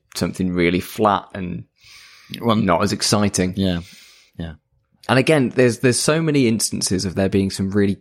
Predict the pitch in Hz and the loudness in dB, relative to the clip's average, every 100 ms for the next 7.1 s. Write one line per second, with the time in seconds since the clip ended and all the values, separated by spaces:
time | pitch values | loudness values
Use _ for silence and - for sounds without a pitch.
0 | - 101 98 98 92 101 98 113 120 - | 0 2 2 0 2 2 2 0 -6 -8
1 | - 87 - 95 92 87 - - 98 92 | -4 -4 -4 -4 -2 -4 -6 -4 -4 -4
2 | - 95 - 98 - 120 120 104 98 - | -4 -6 -2 -4 -2 0 0 -2 -6 -12
3 | _ _ _ _ _ - 117 107 107 101 | _ _ _ _ _ -4 0 4 4 2
4 | 104 98 - 101 101 98 95 95 95 101 | -2 -6 0 2 2 2 0 0 0 0
5 | 101 101 95 98 95 - 95 - 87 98 | 2 2 2 0 -2 -2 -8 -10 -10 -8
6 | - 104 95 - 95 98 - 98 - - | -2 0 0 -2 -2 -2 -4 -6 -6 -12
7 | - | -12